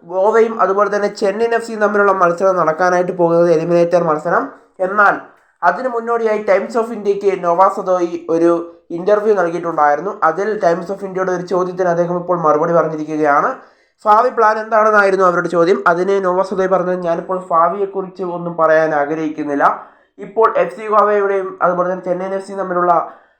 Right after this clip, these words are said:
എഫ് സി ഗോവയുടെ എലിമിനേറ്റർ മത്സരത്തെ പറ്റിയാണ് ഞാനിപ്പോൾ ചിന്തിക്കുന്നത്. ഈ സീസൺ കഴിഞ്ഞിട്ടേ ഭാവിയെക്കുറിച്ച് ആലോചിക്കുന്നുള്ളൂ" എന്നുള്ളൊരു കാര്യമാണ് അദ്ദേഹം പറയുന്നത്. ഇപ്പോൾ ഞാൻ ഭാവിയെക്കുറിച്ച് ആലോചിക്കുന്നില്ല. ഞാനിപ്പോൾ ഈ എലിമിനേറ്റർ മത്സരത്തെക്കുറിച്ചും എഫ് സി ഗോവയുടെ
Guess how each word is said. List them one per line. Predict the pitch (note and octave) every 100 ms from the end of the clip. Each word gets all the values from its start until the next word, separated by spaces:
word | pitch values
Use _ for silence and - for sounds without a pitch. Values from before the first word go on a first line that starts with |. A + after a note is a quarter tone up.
| _ -
എഫ് | E3+ F3+
സി | G3
ഗോവയുടെ | F#3+ F#3+ F#3
എലിമിനേറ്റർ | F3 F3+ F#3+ G3 G3+
മത്സരത്തെ | G3 F3+ F#3 E3+ F3+
പറ്റിയാണ് | E3+ E3+ E3
ഞാനിപ്പോൾ | E3 D3+ D#3 D#3 D#3
ചിന്തിക്കുന്നത്. | D#3 D#3 D#3+ D3+ D#3 G3 E3+
ഈ | F3+
സീസൺ | F#3 F#3 F#3 F3+ F#3 - _ _ -
കഴിഞ്ഞിട്ടേ | E3 F3 G3 F#3+ F#3 F3+
ഭാവിയെക്കുറിച്ച് | E3+ E3+ E3+ E3+ -
ആലോചിക്കുന്നുള്ളൂ" | D3 D3 D#3 F3 E3+ E3+ E3 E3+
എന്നുള്ളൊരു | D#3+ D#3 D#3 D#3+
കാര്യമാണ് | D#3 D#3+ E3 D#3
അദ്ദേഹം | D#3 D#3 D#3 C3+
പറയുന്നത്. | B2+ C#3+ D3+ C#3+ G#3+ - - _
ഇപ്പോൾ | D#3 D#3 F#3
ഞാൻ | F#3 F#3
ഭാവിയെക്കുറിച്ച് | D3+ E3+ F#3+ F#3 F3+ F#3+
ആലോചിക്കുന്നില്ല. | D#3 D#3 D#3 C3+ D3 C3+ - - _ _ -
ഞാനിപ്പോൾ | E3 F#3+ F#3+ F#3 F3+ -
ഈ | F3 F3+ -
എലിമിനേറ്റർ | D#3 E3+ F#3+ F#3+ F#3+
മത്സരത്തെക്കുറിച്ചും | E3 F3 F3 E3+ E3 D#3+ E3+ -
എഫ് | D3+ -
സി | F3
ഗോവയുടെ | F3 E3+ E3+ E3